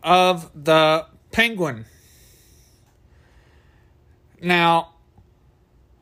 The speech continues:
what threw me off with this casting was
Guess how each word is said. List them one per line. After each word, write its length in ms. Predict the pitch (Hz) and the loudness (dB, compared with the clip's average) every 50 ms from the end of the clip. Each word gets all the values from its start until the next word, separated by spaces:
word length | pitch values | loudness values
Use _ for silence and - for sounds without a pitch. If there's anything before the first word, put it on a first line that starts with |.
| _ _ 185 | _ _ -16
what 320 | 175 160 254 349 349 - - | -2 0 0 0 0 -2 -6
threw 140 | 302 294 | -6 -4
me 200 | 269 247 226 202 | -2 -2 0 2
off 300 | 202 202 208 208 196 - | 2 2 2 2 -2 -4
with 120 | 190 185 170 | -6 -4 -2
this 160 | 175 170 - | -2 -2 -4
casting 640 | - - 185 175 170 170 165 - - 175 165 160 165 147 147 143 | -4 -2 0 0 0 0 -4 -6 -10 -10 -10 -10 -12 -14 -16 -8
was 600 | 147 160 160 160 160 156 151 151 143 131 - - | -4 0 2 2 2 2 2 0 -4 -8 -14 -16